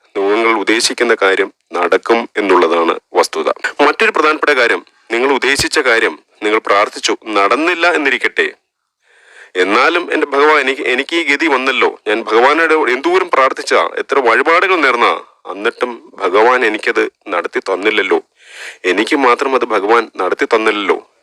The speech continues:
എന്നുള്ള രീതിയിൽ, ഭഗവാനെ പഴിച്ചുള്ള രീതിയിൽ ഒരു രീതിയിലും നിങ്ങൾ സംസാരിക്കരുത് എന്നുള്ളത്. ഭഗവാൻ നിങ്ങൾക്കൊരു കാര്യം നടത്തി തന്നില്ലെങ്കിൽ അതിനേക്കാളും വലിയൊരു കാര്യം നിങ്ങൾക്ക് വേണ്ടി കാത്തു വെച്ചിട്ടുണ്ട് എന്നാണ്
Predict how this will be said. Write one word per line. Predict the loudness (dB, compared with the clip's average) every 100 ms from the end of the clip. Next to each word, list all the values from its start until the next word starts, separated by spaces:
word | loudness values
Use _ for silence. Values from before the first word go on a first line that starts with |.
| _ _ _ -4
എന്നുള്ള | -2 2 2 2
രീതിയിൽ, | 0 0 -2 -4 -4
ഭഗവാനെ | -2 2 2 2 2
പഴിച്ചുള്ള | 0 0 0 0 -2 -2 0
രീതിയിൽ | -2 -4 -6 -6 -8 _ _ -20 -20 -16 -4
ഒരു | 0 2 2 2
രീതിയിലും | 0 0 0 0 -2 -6 -10
നിങ്ങൾ | -6 -6
സംസാരിക്കരുത് | -4 -4 -2 0 0 -2 -4 -2 0
എന്നുള്ളത്. | 0 0 0 -4 _ -18 -16 -10
ഭഗവാൻ | -2 0 2 2 2 0
നിങ്ങൾക്കൊരു | -2 0 0 2
കാര്യം | 0 2
നടത്തി | 0 0 0
തന്നില്ലെങ്കിൽ | 0 0 0 -2 -2 -6 _ -8
അതിനേക്കാളും | -4 0 0 2 2 2 2
വലിയൊരു | 2 2 2 2
കാര്യം | 2 0
നിങ്ങൾക്ക് | -2 0 0 0
വേണ്ടി | 0 0 -2 -4 -2
കാത്തു | 0 0 0 -2
വെച്ചിട്ടുണ്ട് | 0 0 0 0 0 2 2 0
എന്നാണ് | 0 2 2 2